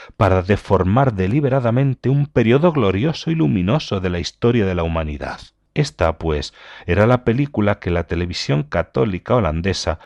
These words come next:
proponía para edificar a sus espectadores en el día de Navidad. Frente a las protestas obstinadas y públicas de mi lector y de algún superviviente más en el naufragio de una iglesia que quería ser maestra de modernidad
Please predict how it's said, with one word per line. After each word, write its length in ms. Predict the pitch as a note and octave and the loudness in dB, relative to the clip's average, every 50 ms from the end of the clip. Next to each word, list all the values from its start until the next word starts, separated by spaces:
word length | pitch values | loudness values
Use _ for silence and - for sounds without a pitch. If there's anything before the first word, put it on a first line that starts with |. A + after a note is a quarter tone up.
| _ _ - | _ _ -2
proponía 640 | - F2 E2+ D#2 E2+ F2 F2+ G#2 A#2+ B2 B2 B2 - | 0 2 2 2 2 0 2 2 4 4 2 2 2
para 320 | - G#2 F#2 F#2 - - - | 0 0 0 0 -2 -4 -4
edificar 680 | - F#2+ F2 F2+ F2 - - - F2+ - - B2+ B2+ A2 | -4 -4 -4 -4 -6 -8 -8 -8 -8 -4 -2 0 0 0
a 80 | G2 | -2
sus 180 | - C#3 B2+ A#2 | -2 -4 -2 -2
espectadores 880 | A#2 - - - A#2 - - - - F2 F2 F#2 F#2 F2+ F2+ F2 - - - - _ | -2 -4 -4 -4 -4 -4 -4 -2 -2 -2 0 0 0 0 0 -2 -4 -8 -18 -18 _
en 180 | - G#2 E2 D#2+ | -6 -4 -4 -4
el 140 | D2+ D2 D2+ | -4 -4 -4
día 200 | D#2+ F2 G#2 A#2 | -4 -2 -2 -2
de 100 | B2 B2 | -2 -2
Navidad. 460 | B2+ B2 B2 A#2 F#2 D#2+ C#2+ C2+ - - _ _ | -2 -2 -2 -4 -4 -4 -6 -8 -10 -16 _ _
Frente 440 | _ - - F#2 F#2 F2+ E2+ - F2+ | _ -2 2 2 2 2 2 2 2
a 60 | F2 | 2
las 160 | F2 E2+ - | 2 0 -2
protestas 580 | - - F2 E2 - A#2+ A2 - - B2 - - | -4 -4 -4 -2 -2 -2 -4 -2 -4 -4 -4 -4
obstinadas 680 | B2 - - - - G2 G2+ G#2+ G#2 F#2 F2 - - - | -4 -6 -6 -6 -4 -2 -2 0 0 0 -2 -2 -4 -6
y 40 | D#2+ | -6
públicas 540 | - - A#2+ A2 F#2 D#2+ D#2 - D2+ - | -4 -2 -2 -2 -2 -4 -4 -4 -6 -6
de 80 | - D2+ | -6 -6
mi 80 | D2 D#2 | -6 -4
lector 520 | D#2 D2+ - - - G2+ F#2 F2 E2+ - _ - - - | -4 -6 -6 -4 -2 0 0 0 -2 -6 _ -18 -14 -10
y 60 | C#2+ | -8
de 80 | C#2 | -6
algún 260 | C2 C#2 D#2 G2+ B2+ B2 | -4 -4 -2 0 -2 -2
superviviente 960 | - - G#2+ F2+ - F2 E2 D#2 E2 D#2 D#2+ D#2+ F2+ G#2 A2+ A#2+ A2 - F2 | -2 -4 -6 -4 -2 -2 -2 -2 -4 -6 -6 -4 -2 -2 -2 -2 -4 -4 -4
más 380 | E2 E2+ F#2+ G#2 G2+ F#2+ - - | -2 0 2 2 2 0 0 -4
en 100 | E2+ E2 | -4 -2
el 160 | E2 E2 D#2+ | -2 -2 -2
naufragio 640 | D#2 D#2 D2+ - - - G#2+ G#2+ - - - E2 | -2 -2 -4 -4 -4 -4 -4 -4 -4 -4 -6 -6
de 80 | D2+ F#2+ | -4 -4
una 140 | G2+ F#2+ F2 | -4 -4 -4
iglesia 480 | D#2+ F2 F#2 F2+ - - - D#2 D2+ | -4 -4 -4 -6 -6 -6 -6 -6 -6
que 140 | - - D#2 | -6 -8 -12
quería 340 | - E2+ D#2 F2 F#2+ F#2 E2+ | -10 -10 -8 -6 -6 -6 -6
ser 240 | - - G#2 F#2 F2+ | -6 -4 -6 -4 -4
maestra 520 | E2+ D#2+ F2 F#2+ F#2 - - - D#2+ D#2 | -2 -2 -2 -2 -4 -6 -8 -10 -8 -8
de 120 | D#2 E2 D#2+ | -6 -6 -6
modernidad 800 | D#2 D#2 D2+ D2+ D2+ C#2 C2+ C#2+ C#2+ D2 F#2+ G#2 F2+ F2 - | -6 -6 -6 -6 -8 -8 -8 -10 -8 -4 -2 -2 -2 -4 -6